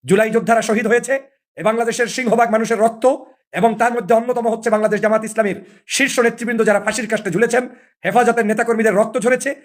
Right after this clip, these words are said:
আলেম ওলামার রক্ত ঝরেছে, সবকিছুর বিনিময়ে আজকের এই পাঁচই আগস্টের পরে স্বাধীন বাংলাদেশ। কিন্তু সেই স্বাধীন বাংলাদেশে পবিত্র কোরআনকে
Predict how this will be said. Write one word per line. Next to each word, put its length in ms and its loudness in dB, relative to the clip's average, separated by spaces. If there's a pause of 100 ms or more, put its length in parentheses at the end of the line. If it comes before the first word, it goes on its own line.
(180)
আলেম 220 -2
ওলামার 280 2
রক্ত 160 -2
ঝরেছে, 300 -2 (280)
সবকিছুর 560 0
বিনিময়ে 380 4
আজকের 200 -2
এই 80 0
পাঁচই 280 0
আগস্টের 300 -2
পরে 180 2
স্বাধীন 280 -2
বাংলাদেশ। 320 0 (320)
কিন্তু 220 -2
সেই 220 0
স্বাধীন 240 -2
বাংলাদেশে 420 -2 (300)
পবিত্র 360 -2
কোরআনকে 760 -2